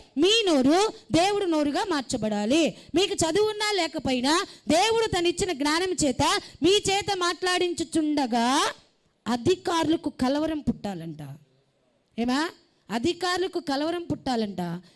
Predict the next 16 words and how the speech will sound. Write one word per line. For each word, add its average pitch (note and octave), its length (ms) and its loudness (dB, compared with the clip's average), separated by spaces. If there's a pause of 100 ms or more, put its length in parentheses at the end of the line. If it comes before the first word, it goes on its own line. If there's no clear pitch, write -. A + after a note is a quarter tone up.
(140)
జీవము F#4+ 360 2
కలిగిన F#4+ 260 0
దేవుడు E4+ 460 0
ఉన్నాడు E4 680 2 (280)
అని B3 460 2 (220)
జనాలు F#4+ 540 2
లాక్కుంటారని F4 680 -2
భయం C#4+ 380 -4
కలగాలంట. B3 840 -4 (360)
అలాగునే B3+ 680 2 (280)
వింటున్న G#4 520 0
వారిలోనంట, C#4+ 640 -2 (460)
వారి G#4 560 2
మాటలను F#4 500 0
బట్టి C#4 720 0 (380)
ఇంచుమించు E4+ 1040 2